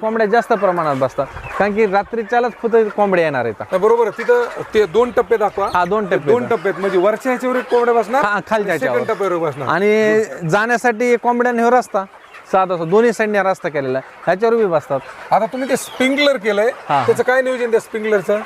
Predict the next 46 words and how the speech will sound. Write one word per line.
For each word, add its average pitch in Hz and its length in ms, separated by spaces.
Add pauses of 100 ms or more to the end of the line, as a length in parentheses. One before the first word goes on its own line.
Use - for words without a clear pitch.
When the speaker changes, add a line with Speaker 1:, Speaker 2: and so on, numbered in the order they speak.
Speaker 1:
काय 214 160
होतं 208 220
सर, 202 220
ह्या 180 140
वेळेस 202 280
एवढा 160 340
उन्हाळा 214 300
होता, 185 260
माणसं 190 400
उन्हाळ्याने 202 420
मारा 165 240
लागले 117 240
Speaker 2:
बरोबर. 143 300
Speaker 1:
आणि 143 140
already 185 360
क-, 185 300
कोंबड्यामध्ये 196 480
Speaker 2:
Already 180 200
Speaker 1:
मरणाची 202 240
Speaker 2:
पण 226 60
एकोणचाळीसच्या 226 640
पुढं, 440 180
चाळीसच्या 453 400
पुढं 208 180
टेम्परेचर 202 400
Speaker 1:
हा. 139 100
Speaker 2:
गेलं. 113 120 (360)
Speaker 1:
आणि, 175 500
अं, 160 480 (100)
त्याच्यामुळे 208 340
कोंबड्यामध्ये 226 560
already 226 280
हीट 208 200
असते. 160 500 (420)
मग 160 120
वरी 214 260
ते 240 160 (140)
फवारणी 202 340
मारण्यापेक्षा 233 680
मी 226 120
काय 233 160
केलं, 233 160
स्प्रिंकल 247 440
स्वस्तात 262 460
आहेत 226 100
सर. 208 180